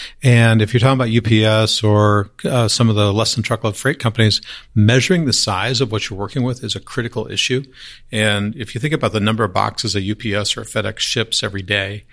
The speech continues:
think about measuring three dimensions and keying that in. That is so much time, and it's so fraught with error. I can imagine the, the shipping people are going nuts over this right now because it's a, it would be a huge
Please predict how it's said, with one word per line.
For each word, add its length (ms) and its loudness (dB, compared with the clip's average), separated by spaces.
think 160 0
about 160 -4
measuring 400 0
three 180 -2
dimensions 460 -2
and 140 -6
keying 280 -2
that 160 -6
in. 220 -8
That 260 2
is 180 2
so 440 4
much 320 0
time, 480 -4
and 180 0
it's 160 -6
so 380 0
fraught 340 0
with 160 -12
error. 380 -6
I 120 0
can 140 0
imagine 580 2
the, 280 -4
the 120 0
shipping 320 0
people 180 0
are 60 2
going 340 0
nuts 320 -2
over 160 -10
this 240 -4
right 220 -2
now 180 -4
because 260 0
it's 200 0
a, 100 0
it 80 -2
would 120 4
be 180 6
a 20 2
huge 880 0